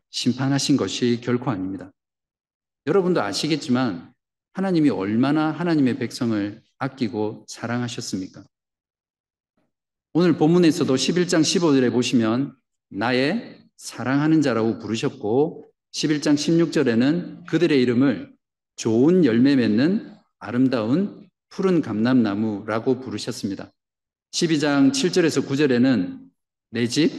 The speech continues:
내 소유, 내 마음으로 사랑하는 것이라고 하나님의 백성들을 부르셨습니다. 그러셨-, 그러셨기에 이 백성들이 끊임없이 하나님을 반역하고 불순종하고 언약을 파기했을 때마다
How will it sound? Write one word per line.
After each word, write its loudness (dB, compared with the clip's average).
내 -2
소유, -2
내 0
마음으로 0
사랑하는 -4
것이라고 -6
하나님의 0
백성들을 -6
부르셨습니다. -12
그러셨-, -2
그러셨기에 0
이 2
백성들이 0
끊임없이 6
하나님을 2
반역하고 0
불순종하고 -2
언약을 0
파기했을 -8
때마다 -6